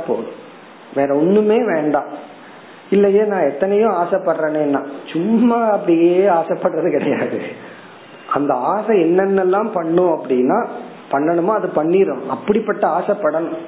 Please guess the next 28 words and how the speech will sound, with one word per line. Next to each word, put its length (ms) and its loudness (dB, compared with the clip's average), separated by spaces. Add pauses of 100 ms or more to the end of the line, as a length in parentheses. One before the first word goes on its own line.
(800)
சில 140 0
பேர் 320 0
வந்து 640 2 (360)
உயிரே 480 4
போனாலும் 580 2
அதை 80 2
அடையணும்னு 560 2
சொல்லுவார்கள் 500 2
அல்லவா? 400 0 (800)
அந்த, 320 0
அப்போ 240 0
என்னன்னா, 540 0
இவர்களுடைய 640 2
ஆசை 440 0
வந்து 260 0
உயிருக்கு 520 0
மேல 380 0
இருக்கு. 260 -4 (800)
சில 160 2
பேர், 200 0
"என் 320 2
உயிர் 360 2
போனாலும் 440 2
உன் 180 0
உயிரை 300 2
தீக்கணும்னு" 560 2
சொல்றது 440 0
போல, 500 0